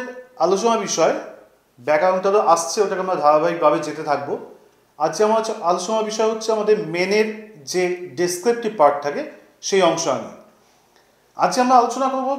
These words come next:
mainly প্রতিবেদন নিয়ে। এই যে মেনে প্রত্যেকটা চাকরি পরীক্ষার ক্ষেত্রে আমাদের কিন্তু মেনটা দিতে হচ্ছে,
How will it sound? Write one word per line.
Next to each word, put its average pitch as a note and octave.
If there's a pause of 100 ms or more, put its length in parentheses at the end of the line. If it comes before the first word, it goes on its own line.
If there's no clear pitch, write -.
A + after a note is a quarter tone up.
(140)
mainly G3+ (720)
প্রতিবেদন G3+ (120)
নিয়ে। B2+ (1800)
এই C4
যে D#4
মেনে G#3
প্রত্যেকটা B3+ (560)
চাকরি G3+
পরীক্ষার A#3+
ক্ষেত্রে B3
আমাদের F#3+
কিন্তু G#3
মেনটা G3
দিতে F3
হচ্ছে, F#3